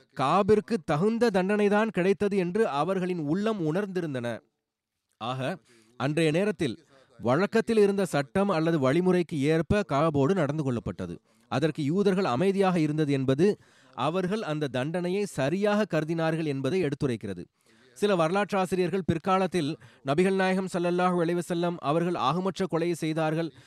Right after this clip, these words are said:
அது தவறானதாகும் என்று ஆட்சேபிக்கின்றார்கள். இது ஆகுமற்ற கொலையாக இருக்கவில்லை என்பதை தெளிவாக்கி கொள்ள வேண்டும். ஏனென்றால் காப் பின் அஷ்ரஃப்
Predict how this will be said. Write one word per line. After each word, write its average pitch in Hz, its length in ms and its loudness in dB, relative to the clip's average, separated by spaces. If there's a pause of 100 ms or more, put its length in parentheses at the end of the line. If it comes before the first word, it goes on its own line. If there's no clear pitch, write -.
அது 147 320 -2
தவறானதாகும் 170 640 0
என்று 151 240 -2
ஆட்சேபிக்கின்றார்கள். 131 800 -4 (380)
இது 170 200 2
ஆகுமற்ற 190 560 0
கொலையாக 180 340 2
இருக்கவில்லை 196 680 0
என்பதை 165 540 -2 (120)
தெளிவாக்கி 175 500 0
கொள்ள 147 220 2
வேண்டும். 127 340 0 (340)
ஏனென்றால் 147 640 0 (300)
காப் 175 460 0
பின் 214 320 2
அஷ்ரஃப் 165 520 -2